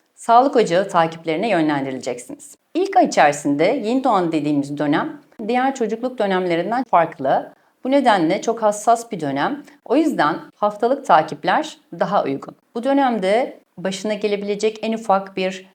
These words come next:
hastalık veya emin olamadığınız bir durum karşısında bekletmeden en yakın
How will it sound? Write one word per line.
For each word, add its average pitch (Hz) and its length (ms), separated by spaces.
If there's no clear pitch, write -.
hastalık 185 720
veya 190 500
emin 180 220
olamadığınız 170 640
bir 185 200
durum 202 200
karşısında 147 800
bekletmeden 233 720
en 285 100
yakın 285 600